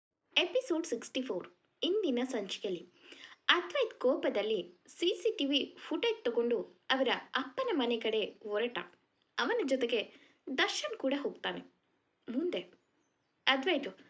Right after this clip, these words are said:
ಅವರ ಮನೆಗೆ ನಡೆದು ಹೋಗ್ತಾನೆ. ಅವನ ಹಿಂದೆ ದರ್ಶನ್ ಕೂಡ ಹೋಗ್ತಿದ್ದ. ಅವರ ಮನೆ ಬಾಗಿಲು ದಡಾರೆಂದು ತೆಗೆದು ನಿಂತವನ ಕಣ್ಣು ರೆಡ್ ಆಗಿದೆ. ಮುಷ್ಟಿ ಬಿಗಿ ಹಿಡಿದು ಅವರ ಅಪ್ಪ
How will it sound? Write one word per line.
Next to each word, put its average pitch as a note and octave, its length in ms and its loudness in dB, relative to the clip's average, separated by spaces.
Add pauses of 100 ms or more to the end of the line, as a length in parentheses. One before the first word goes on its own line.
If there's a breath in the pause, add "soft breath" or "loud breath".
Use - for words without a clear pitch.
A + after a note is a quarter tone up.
(260 loud breath)
ಅವರ G#4 160 4 (100)
ಮನೆಗೆ G3+ 640 0
ನಡೆದು A#3 360 2
ಹೋಗ್ತಾನೆ. F3+ 460 -4 (640 soft breath)
ಅವನ A4+ 260 4
ಹಿಂದೆ C4+ 480 2 (180)
ದರ್ಶನ್ D#4+ 360 2
ಕೂಡ A#3+ 200 4
ಹೋಗ್ತಿದ್ದ. A3 400 0 (760 loud breath)
ಅವರ F4 260 4
ಮನೆ A3+ 320 0
ಬಾಗಿಲು B3 580 2 (140)
ದಡಾರೆಂದು E4 600 4
ತೆಗೆದು A3 380 0 (400 loud breath)
ನಿಂತವನ C#4+ 640 2
ಕಣ್ಣು A3+ 300 0 (260)
ರೆಡ್ B3 300 2
ಆಗಿದೆ. G#3 320 0 (320)
ಮುಷ್ಟಿ C4+ 340 2
ಬಿಗಿ G#3+ 280 0
ಹಿಡಿದು G#3+ 380 0 (460 loud breath)
ಅವರ C4 180 4 (520)
ಅಪ್ಪ G3 240 0